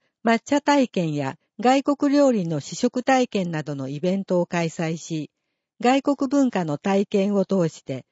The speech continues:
お互いの理解を深めることを大切にしています。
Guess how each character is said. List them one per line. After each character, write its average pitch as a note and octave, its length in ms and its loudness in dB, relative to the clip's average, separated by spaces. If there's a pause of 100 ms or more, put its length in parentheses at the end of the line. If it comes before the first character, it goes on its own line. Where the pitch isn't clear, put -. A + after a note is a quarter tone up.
(160)
お F#3 100 -2
互 C4+ 360 4
い C4 40 2
の C4 120 2
理 C4 120 0
解 F3+ 300 0
を C#3 100 -2
深 A3+ 240 0
め A3+ 140 2
る F#3+ 100 -2
こ E3 140 -4
と D3+ 160 -4
を B2 100 -6
大 D#3+ 240 -2
切 D#3 300 -8
に D3+ 140 -4
し - 100 -14
て D3 100 -8
い C3 140 -6
ま A#2 160 -12
す。 - 240 -20